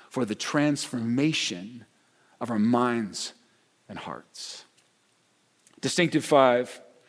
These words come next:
pray constantly. We seek constant conscious communion with our Heavenly Father. A pastor named Rich Villodas, who my wife turned me on to and who I, who I actually quoted on Christmas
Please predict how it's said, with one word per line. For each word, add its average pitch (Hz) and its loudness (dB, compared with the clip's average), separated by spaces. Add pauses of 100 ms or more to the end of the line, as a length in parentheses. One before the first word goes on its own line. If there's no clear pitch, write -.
(480)
pray 156 8
constantly. 135 -4 (1200)
We 175 6
seek 151 0
constant 160 4
conscious 147 0
communion 131 2
with 123 -4
our 113 2
Heavenly 113 0
Father. - -12 (1300)
A - 4
pastor 196 8
named 160 4
Rich 175 4
Villodas, 160 10
who 170 2
my 147 8
wife 165 8
turned 156 2
me 151 6
on 160 8
to 151 4
and 143 6
who 151 6
I, 139 8
who 160 4
I 156 10
actually 156 2
quoted 208 10
on 160 6
Christmas 196 2